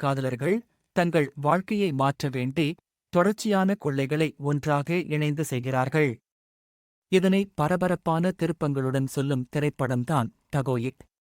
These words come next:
கூடாச்சாரி உள்ளிட்ட பல தெலுங்கு பிளாக்பஸ்டர் படங்களுக்கு ஒளிப்பதிவாளராக பணியாற்றிய ஷனில் தியோ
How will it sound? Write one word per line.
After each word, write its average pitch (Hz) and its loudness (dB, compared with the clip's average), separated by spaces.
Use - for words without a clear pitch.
கூடாச்சாரி 180 2
உள்ளிட்ட 151 0
பல 156 0
தெலுங்கு 151 0
பிளாக்பஸ்டர் 151 -2
படங்களுக்கு 131 -2
ஒளிப்பதிவாளராக 143 0
பணியாற்றிய 143 0
ஷனில் 214 2
தியோ 170 0